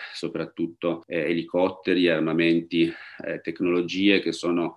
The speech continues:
utilizzate in operazioni militari, che la Turchia, tra l'altro, vorrei far notare, sta portando avanti esclusivamente contro i movimenti di opposizione curdi, sia in, dentro la Turchia che in Siria e in Iraq,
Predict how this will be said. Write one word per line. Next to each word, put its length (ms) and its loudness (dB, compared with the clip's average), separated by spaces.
utilizzate 640 0
in 100 2
operazioni 540 0
militari, 480 4
che 100 -2
la 100 2
Turchia, 340 0
tra 160 0
l'altro, 320 2
vorrei 200 0
far 180 -4
notare, 420 0
sta 420 -4
portando 340 2
avanti 260 4
esclusivamente 800 2
contro 260 -2
i 40 2
movimenti 460 0
di 80 0
opposizione 1000 -2
curdi, 500 2
sia 380 -2
in, 240 -6
dentro 340 -4
la 60 -4
Turchia 440 -2
che 120 -6
in 300 -4
Siria 640 -4
e 120 -4
in 80 0
Iraq, 800 0